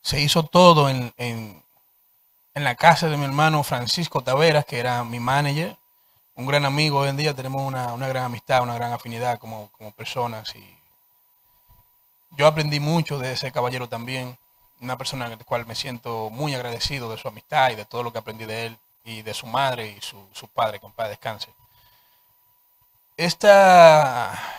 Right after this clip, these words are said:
esa producción nosotros la grabamos ahí, hicimos quince canciones, pero, mm, ya para ese entonces, mm, mi expertise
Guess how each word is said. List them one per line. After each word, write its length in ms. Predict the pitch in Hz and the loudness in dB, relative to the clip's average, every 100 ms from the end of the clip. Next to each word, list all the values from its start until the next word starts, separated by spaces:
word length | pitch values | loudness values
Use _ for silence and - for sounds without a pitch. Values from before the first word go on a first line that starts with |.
| - | -8
esa 220 | - 190 | 2 2
producción 400 | 190 185 - 196 | 4 0 2 2
nosotros 220 | 180 160 165 | 2 2 4
la 60 | |
grabamos 360 | 160 160 160 - | 6 4 4 0
ahí, 140 | 151 | 0
hicimos 380 | 156 - 160 143 _ | 0 -2 -4 -4 _
quince 400 | - 202 233 202 | -4 -2 0 -2
canciones, 720 | 165 143 - 160 139 117 - - _ _ _ _ _ _ _ _ _ _ - _ _ _ _ | -2 -4 -2 0 -2 -4 -14 -18 _ _ _ _ _ _ _ _ _ _ -20 _ _ _ _
pero, 420 | 214 233 202 - _ _ _ _ _ | 4 6 4 -4 _ _ _ _ _
mm, 560 | 156 160 160 156 151 147 | -6 -4 -2 -4 -4 -6
ya 260 | 147 233 226 | 6 8 8
para 160 | 202 | 6
ese 160 | 202 214 | 6 4
entonces, 520 | 196 190 180 165 165 - _ _ _ _ | -2 -2 -2 -4 -8 -10 _ _ _ _
mm, 160 | 147 143 - _ | -16 -14 -16 _
mi 140 | 143 160 | -4 -2
expertise 880 | 151 - 143 - 233 190 - - | -2 -4 -8 -4 -4 0 -2 -2